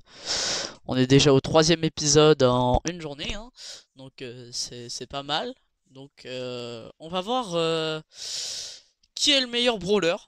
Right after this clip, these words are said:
Donc en fait à chaque fois que je fais une victoire, je, je mets un petit bâton.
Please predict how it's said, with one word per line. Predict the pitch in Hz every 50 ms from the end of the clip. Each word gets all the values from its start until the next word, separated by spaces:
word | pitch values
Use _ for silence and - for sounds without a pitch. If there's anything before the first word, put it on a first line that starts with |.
| _ _ _
Donc | 175 165 170 170 - -
en | 175
fait | 185 - 240 240 -
à | 220
chaque | 202 - 240 240
fois | - 277 269
que | 269 - 247 240 226 226 220 220 214 214 220
je | -
fais | - - 240
une | 226 226
victoire, | 214 214 208 _ - 220 220 214 214 208 180 160
je, | 147 165 175 170 165 170 165 165 160 160 160 156 156 156 147 143
je | 139 135 147
mets | 151 156 170 180
un | 175 160
petit | 165 _ - - 160
bâton. | 151 156 147 143 _ 135 143 -